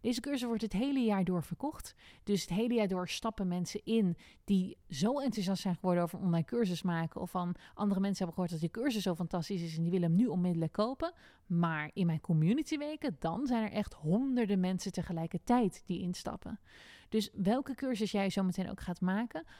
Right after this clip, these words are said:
als je hem gewoon op je website zet en je zegt: "Hele jaar door te koop, joe, veel plezier." En er zit nergens iets in van:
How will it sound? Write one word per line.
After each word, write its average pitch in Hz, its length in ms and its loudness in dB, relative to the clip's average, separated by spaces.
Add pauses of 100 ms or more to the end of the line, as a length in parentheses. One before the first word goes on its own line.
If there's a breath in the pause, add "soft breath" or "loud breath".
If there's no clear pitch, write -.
als 247 220 -2
je 226 60 0
hem 214 80 2
gewoon 220 440 0
op - 200 0
je 208 100 -4
website 190 500 -2
zet - 300 -10
en 185 220 -2
je 180 80 0
zegt: 185 220 -2
"Hele 220 220 0
jaar 202 120 2
door 185 160 -4
te 190 100 -6
koop, 190 280 0
joe, 233 320 0
veel 202 280 -2
plezier." 190 400 -2
En 214 80 -2
er 185 80 2
zit 175 180 -2
nergens 233 600 0
iets 185 140 -10
in 190 160 -4
van: 175 220 -4